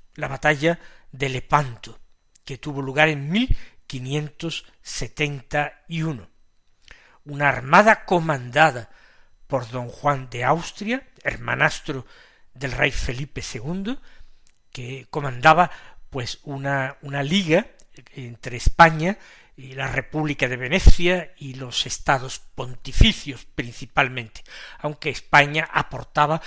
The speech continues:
el mayor número de barcos y su almirante. El Papa vio en visión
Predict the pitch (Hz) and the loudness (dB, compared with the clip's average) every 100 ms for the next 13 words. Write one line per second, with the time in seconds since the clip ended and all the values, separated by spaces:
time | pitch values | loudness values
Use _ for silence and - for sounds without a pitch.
0 | - - - 160 131 127 120 143 135 - | -14 -16 0 0 0 -6 -2 -4 -4 -8
1 | 185 175 147 143 147 147 143 - 185 170 | -4 -2 -4 -8 -8 -4 -4 -4 -10 -10
2 | - - - - - 170 156 - 156 151 | -12 -20 -20 -20 -10 -10 -8 -8 -8 -8
3 | - 156 131 127 120 113 - - - _ | -4 -4 -4 -6 -6 -6 -12 -18 -20 _
4 | _ _ _ - - - - _ _ 135 | _ _ _ -20 -20 -20 -20 _ _ -12
5 | - 156 151 - 147 175 135 147 147 208 | 4 6 6 4 4 0 -14 -10 6 6
6 | 240 - - - - - 147 139 123 156 | 6 0 -20 -20 -20 -12 -10 -8 -4 2
7 | - 202 208 214 | 4 6 4 2